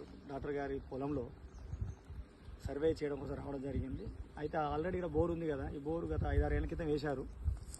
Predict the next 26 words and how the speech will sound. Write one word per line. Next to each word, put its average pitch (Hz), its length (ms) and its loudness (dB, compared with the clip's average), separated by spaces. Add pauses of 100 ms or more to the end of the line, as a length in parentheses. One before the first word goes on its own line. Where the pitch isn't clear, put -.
(280)
ఇది 147 100 0
నల్లరేగడి. 170 580 8
నల్లరేగడి 180 580 4
అంటే 185 340 2
porosity 175 520 4
ఎక్కువగా 170 360 6
ఉంటుంది 165 220 8
కానీ 165 160 4
permeability 160 680 -2
అనేది 156 280 0
తక్కువ 151 220 0
ఉండదు. 147 240 0
బోరు 160 320 2
పడ్డప్పుడు 170 400 -2
ఫుల్ 170 320 2
నీళ్ళు 185 160 2
పడ్డాయి, 151 300 0 (760)
అరవై 170 220 0
నుంచి 175 260 0
వంద 156 180 2
ఫీట్ల 160 260 2
లోపల. 151 340 2 (460)
తర్వాత 170 240 4
మళ్ళీ 165 260 0
మొత్తం 156 420 -2
బండ 151 240 4